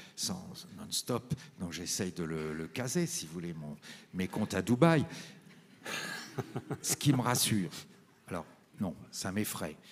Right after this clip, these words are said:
Regardez, euh, j'avais caché tout mon argent au Liban, et vous avez vu ce qui s'est passé au Liban. Mon banquier m'a quand même prévenu avant, j'ai eu le temps d'enlever,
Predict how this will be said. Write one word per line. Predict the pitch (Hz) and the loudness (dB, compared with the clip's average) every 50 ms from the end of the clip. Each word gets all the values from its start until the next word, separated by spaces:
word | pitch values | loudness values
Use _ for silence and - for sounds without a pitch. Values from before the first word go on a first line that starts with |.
| - - - - - - - - - - - - - | -20 -20 -20 -20 -20 -20 -20 -20 -20 -20 -14 -10 -6
Regardez, | 110 110 104 113 104 107 101 120 120 113 - | -6 -4 -2 -2 -2 0 0 0 0 0 -2
euh, | - - - - - - - - - - - - - - - - - - | -8 -14 -20 -20 -20 -20 -20 -20 -20 -20 -18 -18 -16 -16 -16 -16 -12 -8
j'avais | - 92 107 104 113 127 120 | -2 0 2 4 4 4 2
caché | - - - 123 110 - - 127 117 | 2 0 0 0 2 4 6 4 4
tout | - - - 135 | 4 6 6 6
mon | 123 127 123 117 | 8 8 6 6
argent | 107 92 90 85 110 110 101 92 - - - - - - - - _ _ _ _ | 6 4 2 2 2 2 2 0 -4 -10 -20 -20 -20 -20 -20 -20 _ _ _ _
au | - 104 | 0 0
Liban, | 101 95 98 90 104 104 120 165 - - - - - - - - | 0 0 2 2 4 4 4 2 -2 -6 -14 -20 -20 -20 -14 -8
et | 95 | -6
vous | 95 101 101 | -4 -2 0
avez | 101 101 | 0 0
vu | 107 131 | 0 -2
ce | 127 - | -2 -2
qui | - 110 | -2 -2
s'est | - - 104 | 0 0 2
passé | - 101 92 - - 107 | 2 2 2 2 2 2
au | 95 | 2
Liban. | 90 85 90 82 80 78 - - - - - - - - - - - - - - - - - - _ - _ _ _ _ _ _ - - - - - - - - _ _ - - | 2 2 0 -2 -2 -4 -6 -10 -18 -20 -20 -20 -20 -20 -20 -20 -20 -20 -20 -20 -20 -20 -20 -20 _ -20 _ _ _ _ _ _ -20 -20 -20 -20 -20 -20 -20 -20 _ _ -10 -6
Mon | - 92 92 | -2 2 4
banquier | 87 95 92 90 - 123 113 | 6 6 6 6 6 6 6
m'a | 98 92 | 6 6
quand | 85 - 98 | 4 2 0
même | 90 90 85 | 0 0 0
prévenu | - - 104 90 73 - 92 85 | 0 0 0 -2 -2 0 0 0
avant, | 78 76 78 82 107 110 104 | 0 0 0 2 2 2 2
j'ai | 82 - 87 | 0 -2 -4
eu | 80 | -6
le | 78 82 | -6 -4
temps | - - 107 101 92 | -2 0 0 2 2
d'enlever, | 92 90 87 78 85 98 90 78 | 2 0 0 2 4 4 4 2